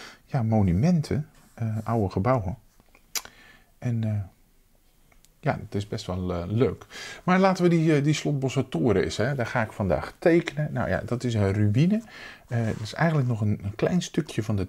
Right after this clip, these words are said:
toren wat nog overeind staat. En ik ga eens even kijken of ik dat een beetje getekend krijg hier. En die muur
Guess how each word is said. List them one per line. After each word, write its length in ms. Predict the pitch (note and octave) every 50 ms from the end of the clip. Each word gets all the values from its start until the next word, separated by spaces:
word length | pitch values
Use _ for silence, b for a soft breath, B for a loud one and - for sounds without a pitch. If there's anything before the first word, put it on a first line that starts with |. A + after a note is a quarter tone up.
| - _
toren 360 | - F#3 D#3+ C#3+ C#3 B2 A2
wat 160 | A2+ G#2+ -
nog 180 | - G2 - -
overeind 480 | - G2 F#2 F#2 F2 E2 - B2+ B2
staat. 400 | - - - B2 D#3+ F#3 - - B B B B B B B B B B _ _ - -
En 120 | - G2
ik 80 | G2+ -
ga 160 | - G2 F#2
eens 140 | F#2+ F#2+ G#2+
even 280 | G2 F#2+ F#2+ G2 -
kijken 320 | - G2 D#2+ F2+ F2+ - -
of 80 | -
ik 120 | G2 - -
dat 200 | E2 - - -
een 280 | - G2 F#2+ F#2 F#2 F#2+
beetje 580 | - C3 D#3+ F3+ F#3+ F#3 F3+ - - B2 - -
getekend 760 | - - A2 G#2+ - _ - D#3+ D#3 D3 - F2 F#2 - -
krijg 400 | - G#2 F2+ C#2+ D#2 F2+ - -
hier. 220 | G2 G2 C3 D#3+ F3+ - _ _ B B B B B B B B B _
En 120 | - F#2 F#2
die 140 | F2+ F2 F2 G2
muur 480 | A#2 C3 D3 D#3+ D#3 A#2+ F#2+ F#2 -